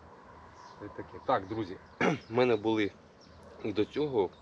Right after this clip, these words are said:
е, клювання, але рибка чомусь не засікалася,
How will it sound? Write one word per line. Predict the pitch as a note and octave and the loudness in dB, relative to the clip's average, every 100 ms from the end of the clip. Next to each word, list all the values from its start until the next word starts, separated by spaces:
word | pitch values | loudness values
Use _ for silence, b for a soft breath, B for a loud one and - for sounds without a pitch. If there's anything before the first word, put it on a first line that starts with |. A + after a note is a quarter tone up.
| - | -2
е, | F#2+ E2+ E2 | 2 2 -2
клювання, | G#2 G2 F2 E2+ E2 - B B B B - | -4 -2 -2 -4 -10 -14 B B B B -2
але | G2 B2 | 2 4
рибка | B2+ D#3 - | 2 0 -6
чомусь | - A2 A#2 - | -10 -6 -6 -8
не | G2+ | -12
засікалася, | G2 - - D3+ A#2+ - | -12 -12 -8 -6 -6 -8